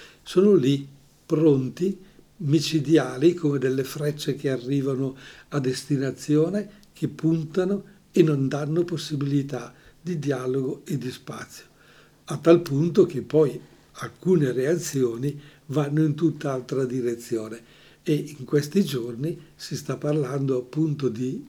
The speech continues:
gente vittima proprio dell'odio che han-, si è scatenato sui social e non sono stati capaci di prendere le distanze con queste facili affermazioni. È proprio il caso di dire che la parola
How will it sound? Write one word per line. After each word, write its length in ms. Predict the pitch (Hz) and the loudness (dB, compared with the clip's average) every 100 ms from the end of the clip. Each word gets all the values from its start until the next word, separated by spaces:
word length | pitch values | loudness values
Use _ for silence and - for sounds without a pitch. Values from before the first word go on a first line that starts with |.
| - | -10
gente 760 | 117 123 151 131 123 - 185 - - - | -4 4 4 4 -4 -4 -4 -6 -20 -16
vittima 760 | 123 127 214 - 147 127 123 | -8 2 2 2 -2 -2 -2
proprio 480 | - 151 175 156 139 | 0 0 0 0 -4
dell'odio 960 | 117 131 123 135 165 180 135 143 190 - - - - _ | 0 0 2 4 4 4 0 4 4 2 -18 -20 -20 _
che 400 | 160 151 - - - | 2 2 2 -12 -2
han-, 300 | 156 147 143 | 0 2 0
si 220 | 151 156 | -4 4
è 60 | 151 | 4
scatenato 680 | 151 147 135 139 143 139 151 | 4 -2 0 0 0 -4 -8
sui 260 | - 131 | -8 -8
social 580 | 123 - 120 107 170 185 - - - | -8 -6 -6 -6 -6 -6 -8 -20 -16
e 100 | - | -2
non 140 | 165 175 | 0 0
sono 180 | 175 151 | -2 -2
stati 360 | - 151 151 | 0 -2 -2
capaci 680 | 139 170 - 110 - 151 165 - - - | -2 -2 -2 -6 -4 -4 -4 -8 -20 -20
di 280 | - 147 160 | 2 4 4
prendere 560 | - 147 165 151 143 135 | 2 6 6 6 0 0
le 140 | 131 | -2
distanze 640 | 123 131 - 160 175 151 127 | -6 -8 -2 -2 0 -4 -2
con 200 | 131 127 | -2 -2
queste 280 | 139 131 135 | -4 -2 -4
facili 560 | 139 135 - 147 127 | -4 -8 -6 -6 -4
affermazioni. 960 | 127 - 131 117 120 120 - 117 117 117 - - - - - | -6 -6 -6 -4 -8 -12 -10 -10 -10 -18 -20 -20 -20 -20 -14
È 100 | 139 | -6
proprio 360 | 147 143 147 | -2 0 0
il 80 | 127 | -2
caso 320 | 147 147 127 | 0 0 0
di 160 | 120 147 | -6 -4
dire 420 | 160 135 135 170 | -2 0 2 0
che 160 | - 135 | 0 -8
la 100 | 135 | -6
parola 640 | 180 170 120 104 117 | -4 -4 -6 -10 -16